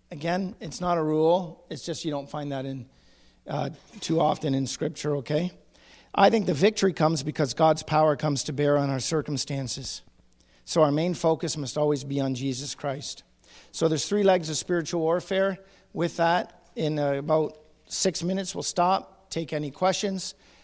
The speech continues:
uh, and then we're gonna go to prayer tonight, okay? Three legs of spiritual warfare that carry us into breakthrough. And again, from here, we're gonna launch into next week's discussion next week. First of all,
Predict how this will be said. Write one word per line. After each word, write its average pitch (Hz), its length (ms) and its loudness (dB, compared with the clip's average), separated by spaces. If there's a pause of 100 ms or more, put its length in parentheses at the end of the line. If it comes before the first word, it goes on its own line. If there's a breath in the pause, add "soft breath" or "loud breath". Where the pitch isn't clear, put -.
(140 soft breath)
uh, 160 300 0
and 156 100 -2
then 143 100 0
we're 143 80 0
gonna 147 160 0
go 143 80 0
to 139 80 -4
prayer 139 280 -4
tonight, 139 320 -10
okay? 175 380 -4 (500 soft breath)
Three 240 320 2
legs 214 300 6
of 175 100 -2
spiritual 196 460 2
warfare 175 420 4
that 156 160 -2
carry 170 300 2
us 143 160 0
into 147 180 -2
breakthrough. 143 600 -2 (440 loud breath)
And 151 480 -2
again, 170 540 -2 (260)
from 143 220 -6
here, 185 280 0
we're 175 80 -2
gonna 156 240 0
launch 156 360 0
into 147 200 -4
next 147 240 -2
week's 156 200 -4
discussion 151 560 -4
next 175 240 -6
week. 151 240 -8
First 240 320 2
of 156 120 0
all, 135 260 2